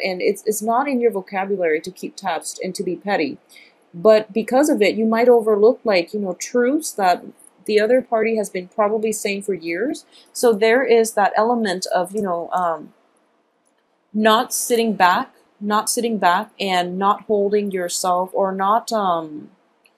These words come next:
I guess, like, um, you might overlook that there are imbalances in the relationship, you know, you might not have, uh, realized.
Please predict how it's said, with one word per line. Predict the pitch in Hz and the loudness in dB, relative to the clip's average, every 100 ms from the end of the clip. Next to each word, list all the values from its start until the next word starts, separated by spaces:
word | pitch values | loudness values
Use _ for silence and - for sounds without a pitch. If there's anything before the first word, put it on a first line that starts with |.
| _ _ _ _ _ _ _ _ _ _ _ _ _ _ _ _ | _ _ _ _ _ _ _ _ _ _ _ _ _ _ _ _
I | 202 | -4
guess, | 208 220 240 220 | 0 0 0 -2
like, | 185 170 175 | -2 -2 -2
um, | 160 160 - 190 | -2 -4 -10 -4
you | 220 | -2
might | 214 196 208 294 302 - - _ _ _ _ _ _ _ | 0 2 4 2 0 -6 -20 _ _ _ _ _ _ _
overlook | 220 220 220 214 214 226 233 _ | 6 6 6 4 6 4 4 _
that | 202 175 - | 2 2 2
there | 190 185 185 - - 190 - _ _ | -2 0 -2 -6 -14 -20 -20 _ _
are | 190 196 | 0 0
imbalances | 220 190 175 175 214 214 185 170 | -2 0 2 2 0 -4 -6 -6
in | 185 | -8
the | 180 | -6
relationship, | 175 170 190 214 190 - 170 - | -4 -2 0 -2 -6 -8 -8 -6
you | 185 | -6
know, | |
you | 185 196 | -4 -4
might | 202 208 | -2 -2
not | 208 202 208 | -2 -6 -4
have, | 202 180 175 | -4 -4 -4
uh, | 165 160 180 | -4 -6 -2
realized. | 214 226 135 117 - | 2 2 2 -6 -12